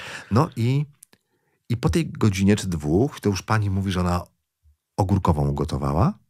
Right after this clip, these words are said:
Pan domu, czy ja zjem? Zjem. Y, pan domu mówi, że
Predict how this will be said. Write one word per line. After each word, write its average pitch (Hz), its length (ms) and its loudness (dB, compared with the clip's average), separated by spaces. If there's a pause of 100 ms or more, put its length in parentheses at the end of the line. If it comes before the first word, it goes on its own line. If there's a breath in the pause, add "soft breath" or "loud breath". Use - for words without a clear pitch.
(1040 soft breath)
Pan 107 380 -2
domu, 95 420 -4 (280)
czy 101 100 -2
ja 87 100 2
zjem? 78 320 -4
Zjem. 67 480 -8 (680 soft breath)
Y, 76 240 -8
pan 104 200 -2
domu 92 240 0
mówi, 90 300 0
że 87 160 2